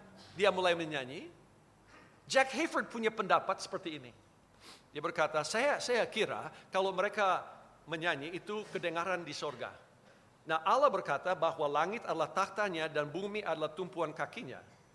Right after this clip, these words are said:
Jadi waktu Allah mulai dengar suara dari anak-anak ini yang sedang menyanyi, kakinya mulai goyang. Dan karena kaki di atas muka bumi, datanglah gempa bumi.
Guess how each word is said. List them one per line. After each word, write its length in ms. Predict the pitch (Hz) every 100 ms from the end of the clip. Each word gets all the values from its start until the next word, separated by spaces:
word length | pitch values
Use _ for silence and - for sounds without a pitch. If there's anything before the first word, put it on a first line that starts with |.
| - - -
Jadi 240 | 185 240
waktu 240 | 247 220 220
Allah 280 | 220 277 262
mulai 240 | 202 190
dengar 400 | 185 226 175 147 151
suara 600 | - 180 208 269 143 139
dari 240 | 147 147
anak-anak 640 | - 151 147 151 147 135 190
ini 200 | 226 196
yang 160 | 156 147
sedang 400 | - 151 156 147 127 - -
menyanyi, 560 | - 135 190 233 139 180 - -
kakinya 480 | 180 - 247 247
mulai 240 | 214 180 180
goyang. 360 | 170 175 131 117 - - - - _ - - - - - - -
Dan 160 | 196
karena 320 | 190 196 180 180
kaki 320 | 226 226 233
di 160 | 196
atas 240 | 180 185 185
muka 320 | 185 180 160
bumi, 240 | 165 208
datanglah 480 | 233 175 170 220 208
gempa 320 | 175 160 151
bumi. 320 | 156 226 131